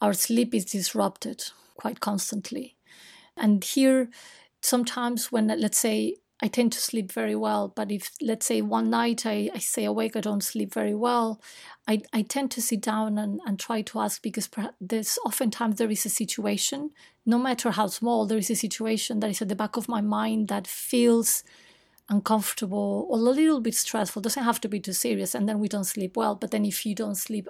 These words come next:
at all, then there's definitely something to address there, and it will be good for your health because we need to sleep. Have a look at that. The other patterns can be, uh, changes in your memory.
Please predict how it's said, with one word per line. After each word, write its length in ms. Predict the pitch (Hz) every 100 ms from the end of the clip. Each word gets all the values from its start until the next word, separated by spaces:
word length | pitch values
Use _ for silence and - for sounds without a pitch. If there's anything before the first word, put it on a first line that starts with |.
| 440
at 100 | 220
all, 320 | 233 214 202
then 220 | 208 208
there's 420 | 214 214 214 - - - - - _ -
definitely 520 | 214 226 - 226 226
something 460 | 220 226 208 226 208
to 180 | - 208
address 500 | 202 214 202 185 -
there, 520 | 208 208 196 196 190 - - - -
and 120 | 233
it 60 | 247
will 160 | 226
be 140 | 190 196
good 340 | 214 208 185 - -
for 140 | 214
your 140 | 196 175
health 340 | 190 208 -
because 280 | 220 196 214
we 80 | 208
need 160 | 214
to 80 | -
sleep. 360 | - 202 220 - -
Have 160 | 190
a 60 | 196
look 240 | 190 185
at 60 | -
that. 340 | - - - - - - - - -
The 140 | 220
other 560 | 226 240 262 262 262 262
patterns 580 | 240 - 247 240 220 -
can 220 | 226 214
be, 400 | 208 214 214 214 -
uh, 60 | -
changes 480 | - 233 233 247 240
in 100 | 233
your 120 | 208
memory. 540 | 196 208 220 233 269